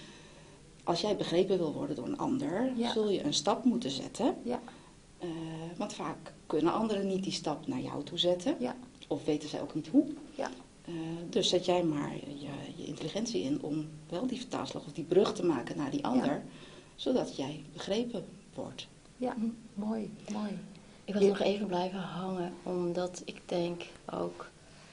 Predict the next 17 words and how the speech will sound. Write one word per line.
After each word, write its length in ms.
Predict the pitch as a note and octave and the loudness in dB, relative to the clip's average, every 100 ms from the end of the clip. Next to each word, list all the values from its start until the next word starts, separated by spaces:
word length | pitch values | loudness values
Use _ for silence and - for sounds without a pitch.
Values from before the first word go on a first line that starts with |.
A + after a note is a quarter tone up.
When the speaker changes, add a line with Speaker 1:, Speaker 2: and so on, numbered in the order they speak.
| - | -14
Speaker 3:
ehm, 140 | - F3 F3+ F#3 F#3 - - | -8 -4 -4 -6 -10 -14 -12
dat 140 | - G#3+ | -4 -2
het 140 | G#3 | 2
zo 180 | A#3 A3+ | 4 4
helend 500 | F3+ G3+ A3 G3 E3 | 6 6 8 6 2
kan 240 | - E3+ | 0 0
zijn 340 | E3+ F3 F3 F3+ | 0 -2 -2 -2
wat 200 | F3 - | -4 -4
je 60 | F3 | -4
zegt: 420 | F#3+ F#3 - - - | -2 -4 -6 -12 -6
"Ik 240 | - - | -6 -2
draag 640 | F3+ F3 F3+ F3 - - - | -2 0 -4 -6 -12 -14 -8
in 160 | - F3 | -2 2
eerste 360 | D#3+ E3+ F3 - | 4 2 2 -2
instantie 720 | E3 - E3 D#3+ E3 D#3+ D#3+ - - - - | -2 -2 -2 -2 -2 -6 -8 -12 -18 -20 -8
het 220 | E3 - | -8 -6
vertrouwen 640 | - - - D#3+ D#3 D3 | -8 -8 -4 -2 -2 -2